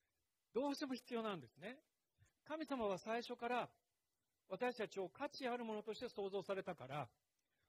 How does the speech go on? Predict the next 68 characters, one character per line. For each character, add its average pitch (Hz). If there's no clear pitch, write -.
私 269
た 254
ち 175
は 175
自 160
分 277
の 277
価 262
値 220
を 151
ね、 156
一 190
生 254
懸 294
命 269
証 247
明 285
し -
て 277
生 254
き 302
る 262
必 -
要 170
な 160
い 220
ん -
で 165
す -
よ。 113
そ 247
れ 240
は 262
素 -
晴 262
ら 262
し 254
い 285
と 247
思 185
い 175
ま 160
せ 160
ん 135
か？ 156
「私 294
は 294
こ 294
ん -
な 302
こ 302
と 294
も 277
で 269
き 269
る、 269
あ 294
ん 311
な 320
こ 311
と 311
も 285
で 277
き 285
る」 269
っ -
て 151
ね、 254